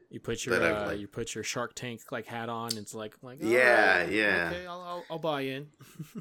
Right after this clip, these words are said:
Speaker 2: Yeah, so I did, uh, let's see, Blasphemous was one of those games.
Speaker 1: Oh, okay, I know that one.
Speaker 2: Yeah, I crowdfunded Blasphemous. Um, there's a mecha game. Uh, I, I forget the name of the mecha game.
Speaker 1: It's not
Speaker 2: Uh,
Speaker 1: Mecha Jammer?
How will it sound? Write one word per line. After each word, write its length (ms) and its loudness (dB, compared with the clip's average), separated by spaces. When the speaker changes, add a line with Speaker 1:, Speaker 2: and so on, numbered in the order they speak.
Speaker 2:
Yeah, 420 8
so 320 6
I 140 8
did, 300 4
uh, 560 4
let's 160 0
see, 80 -2
Blasphemous 920 2
was 160 -2
one 180 0
of 80 0
those 180 2
games. 500 2
Speaker 1:
Oh, 100 -2
okay, 160 -4
I 20 -4
know 100 -4
that 180 -6
one. 260 -8
Speaker 2:
Yeah, 400 4
I 100 2
crowdfunded 640 4
Blasphemous. 840 2
Um, 640 -2
there's 300 2
a 80 4
mecha 500 2
game. 560 -2
Uh, 100 -14
I, 180 -12
I 60 -10
forget 340 -4
the 60 -2
name 220 -2
of 60 -8
the 60 -4
mecha 380 -6
game. 300 -12
Speaker 1:
It's 80 -20
not 340 0
Speaker 2:
Uh, 60 -4
Speaker 1:
Mecha 80 -6
Jammer? 420 -8